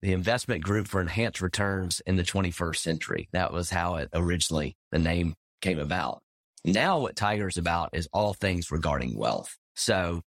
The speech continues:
it could be about investing. We still do a lot of discussion around that, but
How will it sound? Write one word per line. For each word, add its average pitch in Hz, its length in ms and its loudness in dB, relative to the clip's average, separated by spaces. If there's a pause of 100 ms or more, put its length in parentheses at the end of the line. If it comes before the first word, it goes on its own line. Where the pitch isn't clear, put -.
(360)
it 127 220 2
could 104 200 2
be 101 300 2
about 87 520 -2 (180)
investing. 117 640 0
We 98 80 0
still 110 260 2
do 104 160 2
a 104 40 2
lot 101 240 2
of 98 140 -4 (120)
discussion 104 480 2
around 120 240 0
that, 120 280 0
but 90 260 0